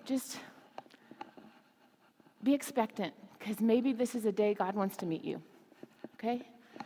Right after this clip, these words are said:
All right, that being said, <laughs> I'm Angie.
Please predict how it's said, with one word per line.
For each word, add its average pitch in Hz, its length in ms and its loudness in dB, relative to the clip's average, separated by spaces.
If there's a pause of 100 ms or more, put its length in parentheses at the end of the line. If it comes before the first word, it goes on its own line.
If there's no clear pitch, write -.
(960)
All 233 100 6
right, 165 200 2 (240)
that 240 200 6
being 285 160 8
said, - 300 0 (320)
<laughs> - 500 -10
I'm 285 160 8
Angie. 208 460 6